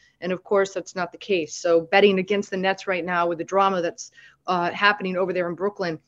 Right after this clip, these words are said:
that's, that's, that's a wise bet. Um, my second N B A play is the Suns. How could it not be? Minus four, only laying four against the Jazz.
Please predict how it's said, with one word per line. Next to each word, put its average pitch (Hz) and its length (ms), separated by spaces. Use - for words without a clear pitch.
that's, 170 260
that's, - 340
that's - 200
a 196 60
wise 170 320
bet. 165 320
Um, 214 460
my 254 220
second 294 300
N 269 120
B 247 160
A 240 60
play 240 320
is 214 120
the 214 120
Suns. 240 520
How 247 380
could 233 240
it 185 100
not 208 320
be? 190 340
Minus 233 420
four, 240 280
only 220 160
laying 214 380
four 226 240
against 202 340
the 170 60
Jazz. 214 500